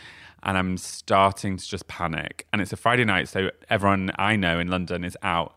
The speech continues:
hammered. I try phoning this certain celebrity. Nothing would come through. Uh, got their assistant. M-, no, nothing's coming through. So the celebrity's obviously out getting hammered. So I just have to stand there. I look at the stars and I think, "Well, what the hell am I gonna do?"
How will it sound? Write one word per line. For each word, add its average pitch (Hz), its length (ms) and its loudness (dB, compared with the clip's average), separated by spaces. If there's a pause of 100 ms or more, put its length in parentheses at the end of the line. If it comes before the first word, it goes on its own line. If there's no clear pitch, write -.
hammered. 82 520 -6 (300)
I 110 140 2
try 110 260 0
phoning 135 440 2
this 123 120 0
certain 101 300 0
celebrity. 95 720 -2 (180)
Nothing 98 460 0
would 90 160 -4
come 90 180 -4
through. 87 520 0 (360)
Uh, 98 200 2 (120)
got 107 140 4
their 110 120 4
assistant. 107 580 -2 (440)
M-, 98 200 -2
no, 95 320 2
nothing's 95 380 -4
coming 95 200 -4
through. 87 220 -2
So - 160 -8
the 117 60 0
celebrity's 135 420 0
obviously 92 280 -4
out 87 380 -2
getting 82 220 -4
hammered. 120 460 0 (580)
So 139 580 4 (400)
I 143 80 4
just 160 240 2
have 143 280 0
to 143 100 -6
stand 107 320 2
there. 98 240 4
I - 40 4
look 120 200 2
at - 60 0
the 120 60 -4
stars 98 360 2
and 101 80 -2
I - 20 -2
think, 104 180 -2
"Well, 107 240 4
what 120 200 2
the 117 80 -4
hell 120 340 2
am 101 100 -2
I 110 60 2
gonna 107 180 -2
do?" 95 460 0